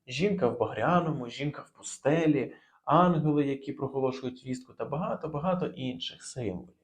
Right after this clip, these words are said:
Святий Дух показав їх Івану, надихнув записати їх саме таким чином. Ця зашифрованість відіграє важливу роль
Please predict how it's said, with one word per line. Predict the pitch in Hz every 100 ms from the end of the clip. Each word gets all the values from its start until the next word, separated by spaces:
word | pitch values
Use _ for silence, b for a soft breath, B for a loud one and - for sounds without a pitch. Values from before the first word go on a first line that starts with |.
| _ _ _ _ _ _ _ _ _ _ _ _ _
Святий | - 151 180 233
Дух | 160 226 254 254
показав | - - 135 147 214 156
їх | 147 160 - 143
Івану, | 123 135 160 123 - - b b b -
надихнув | 139 156 160 233 202
записати | 131 143 143 147 - 202 202 -
їх | 170 180 -
саме | 170 185 180
таким | 180 160 165 - 165 170 165 156
чином. | - 196 180 117 - - - _ _ -
Ця | - 139 185 190
зашифрованість | 151 - 156 - 156 208 202 156 139 -
відіграє | 127 143 147 180 185
важливу | 139 139 139 170 208 143
роль | 156 196 185